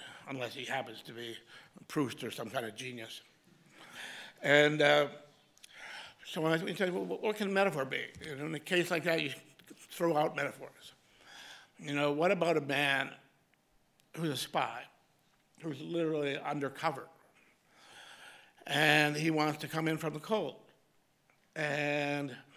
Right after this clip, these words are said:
no one in his immediate family knows that he has been a spy against his own country for maybe a decade.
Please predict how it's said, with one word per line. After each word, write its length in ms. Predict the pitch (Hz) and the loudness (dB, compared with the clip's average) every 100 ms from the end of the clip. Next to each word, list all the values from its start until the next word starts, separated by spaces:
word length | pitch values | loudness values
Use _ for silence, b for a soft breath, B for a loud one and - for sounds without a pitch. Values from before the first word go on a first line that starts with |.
| B B B B B _ - | B B B B B _ -12
no 300 | 151 165 190 | 0 4 4
one 360 | 175 170 165 160 - - _ _ _ - | 8 6 6 0 -10 -20 _ _ _ -6
in 100 | 156 | -2
his 140 | 147 | -2
immediate 420 | 143 160 170 160 | -2 -2 0 0
family 420 | 156 160 147 127 127 | 0 0 0 -4 -4
knows 560 | 139 147 131 139 - - B B B B B _ - - | 0 0 0 -4 -10 -16 B B B B B _ -20 -6
that 180 | 143 | -2
he 200 | 147 165 | 2 4
has 260 | 165 151 139 | 6 6 4
been 400 | 143 151 143 139 - - B B B B B | 0 -2 -2 -8 -14 -20 B B B B B
a 80 | 143 | -8
spy 380 | - 190 175 151 | -2 4 6 6
against 340 | 135 143 143 | 2 -2 -6
his 160 | 151 139 | -8 -6
own 180 | 151 143 | -4 -6
country 400 | 170 196 - - - - _ _ _ b b b b b _ | -4 -6 -6 -14 -16 -20 _ _ _ b b b b b _
for 180 | 151 143 | -4 0
maybe 240 | 147 160 | 0 2
a 60 | 147 | 2
decade. 380 | 175 185 143 | 0 0 -10